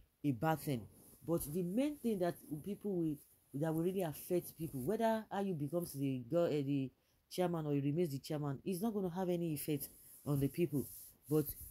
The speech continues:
the only thing that will have effect on the people is this Abubakar, uh, Abubakar Atiku to continue after Buhari. That is where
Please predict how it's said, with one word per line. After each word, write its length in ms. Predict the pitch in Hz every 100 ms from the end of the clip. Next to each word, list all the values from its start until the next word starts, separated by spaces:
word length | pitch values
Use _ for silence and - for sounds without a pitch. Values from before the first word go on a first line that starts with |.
| -
the 120 | 135 -
only 220 | 214 214
thing 160 | 208 180
that 140 | 156
will 100 | 147
have 160 | 180 165
effect 300 | 160 175 160
on 100 | 139
the 80 |
people 320 | 143 170 170 -
is 220 | 233 220
this 220 | 175 240 - - - - - -
Abubakar, 680 | 175 185 220 220 185 180 180 -
uh, 160 | 165 143 - - -
Abubakar 500 | - 190 185 196 190
Atiku 340 | - 185 185 175 - -
to 80 | 202
continue 560 | 220 214 - 233 220
after 240 | 208 - 220
Buhari. 340 | 170 180 190
That 120 | 247
is 160 | 220 185
where 180 | 214